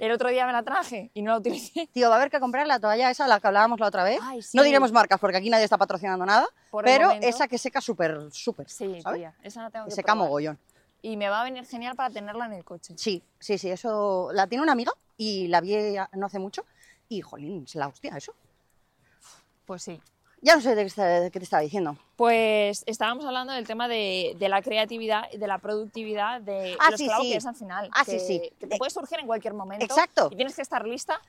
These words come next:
Speaker 1: para,
Speaker 2: Exacto.
Speaker 1: "Hoy, una idea", tal, pues tengo
Speaker 2: Exacto.
Speaker 1: que apuntar, tengo que,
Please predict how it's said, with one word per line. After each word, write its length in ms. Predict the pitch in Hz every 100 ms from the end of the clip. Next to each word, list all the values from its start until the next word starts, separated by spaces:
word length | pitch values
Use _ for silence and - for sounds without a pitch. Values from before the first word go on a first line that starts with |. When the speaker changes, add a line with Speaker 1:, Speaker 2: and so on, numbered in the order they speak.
| _ _ _
Speaker 1:
para, 340 | 226 220 220
Speaker 2:
Exacto. 300 | 208 247 262 226
Speaker 1:
"Hoy, 40 | 156
una 140 | 269 277
idea", 300 | 220 180 - -
tal, 200 | 202 - -
pues 100 | 196
tengo 120 | 240
Speaker 2:
Exacto. 160 | 240 233
Speaker 1:
que 40 |
apuntar, 260 | 240 202 170
tengo 200 | 220 240
que, 300 | 247 233